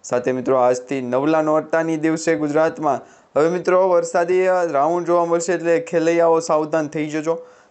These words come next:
છત્રી અને રેનકોટ બહાર કાઢીને ફરવા જજો, કારણ કે ગુજરાત ઉપર વરસાદની નવી આગાહી અને ઘાતંક આગાહી છે સામે આવી રહી છે. અંબાલાલ પટેલ અને પરેશભાઈ ગોસ્વામીએ ઓક્ટોબર મહિનાના અંતિમ દિવસો સુધીની આગાહી કરી દીધી છે.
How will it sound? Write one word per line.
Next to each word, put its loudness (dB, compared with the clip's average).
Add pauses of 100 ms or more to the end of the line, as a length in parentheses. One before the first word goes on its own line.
(140)
છત્રી 2
અને 2
રેનકોટ 0
બહાર 0
કાઢીને 0
ફરવા 0
જજો, 0
કારણ 0
કે -4
ગુજરાત 0
ઉપર -2
વરસાદની 0
નવી 0
આગાહી 0
અને -2
ઘાતંક -4
આગાહી 0
છે -4
સામે -4 (340)
આવી 2
રહી 0
છે. -10 (380)
અંબાલાલ 0
પટેલ -2
અને -2
પરેશભાઈ -2
ગોસ્વામીએ -2 (320)
ઓક્ટોબર 0
મહિનાના 0
અંતિમ -2
દિવસો 2
સુધીની -2
આગાહી 2
કરી -2
દીધી -2
છે. -2